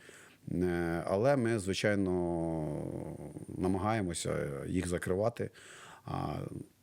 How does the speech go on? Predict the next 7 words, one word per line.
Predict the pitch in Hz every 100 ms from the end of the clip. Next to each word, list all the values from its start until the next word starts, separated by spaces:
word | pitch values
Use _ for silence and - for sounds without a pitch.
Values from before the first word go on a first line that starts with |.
| _ _ _ -
ті | -
самі | 165 135
генератори, | 101 95 110 135 120 87
ті | 85 -
самі | - 131 107
EcoFlow, | 101 98 - 95 120 123 101 95 101 - -
сітки, | - - 120 135 - - 90